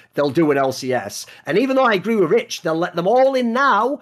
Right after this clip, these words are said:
that's when they will do the fucking culling, the Red Wedding, and there will be the ten teams remaining afterwards in the L C S and, and A, and there'll be the ones in Europe, and there'll be,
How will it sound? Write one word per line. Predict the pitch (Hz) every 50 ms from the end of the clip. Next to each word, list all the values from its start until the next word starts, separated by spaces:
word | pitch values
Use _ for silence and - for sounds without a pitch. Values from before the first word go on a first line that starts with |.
| _ _ _
that's | 226 226 254 - - - -
when | 190 202 190 180
they | 165 160
will | 147 156 156 131
do | 160 165 147
the | 131 135
fucking | 127 - 170 147 - - 143 127
culling, | 123 - 175 175 175 160 147 135 131 120
the | 135
Red | 131 151 156 131 123
Wedding, | 135 147 156 127 120 120
and | 127 127
there | 131
will | 127 127
be | 120 143
the | 135 135 127
ten | - 143 156 151 -
teams | 156 151 143 131 120
remaining | 139 135 139 143 135 127 120
afterwards | 123 135 131 - - 117 110 110 110 110 - - - - - _
in | 151 147 143 127
the | 139 139
L | 143 131 123
C | - 139 135
S | 127 123 -
and, | 120 117 120 127 123 131 - 117 113 -
and | 135 139 131
A, | 160 185 185 190
and | 185 165
there'll | 147 139 123
be | 131 131
the | 120 127 123
ones | 117 135 131 123 113
in | 127
Europe, | 135 151 170 175 175
and | 175 147
there'll | 156 139
be, | 143 151